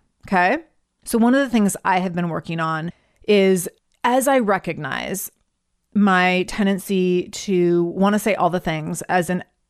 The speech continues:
anxious A D H D extrovert in social situations, I am really working on being conscientious of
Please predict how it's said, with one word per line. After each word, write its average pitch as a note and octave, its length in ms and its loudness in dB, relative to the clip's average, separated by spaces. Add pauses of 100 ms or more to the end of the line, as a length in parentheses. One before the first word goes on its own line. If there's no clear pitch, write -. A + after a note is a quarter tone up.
anxious F#3+ 680 -2
A F#3 120 6
D F#3+ 120 0
H F3 280 -2
D F#3+ 180 2
extrovert E3+ 600 -2
in F3 140 -2
social E3+ 280 -2
situations, F#3 800 -6 (420)
I G#3+ 440 2
am A3+ 120 2
really G#3 220 4 (280)
working G3 340 2
on G#3+ 80 2
being F3+ 220 0
conscientious E3 800 -4
of E3+ 300 2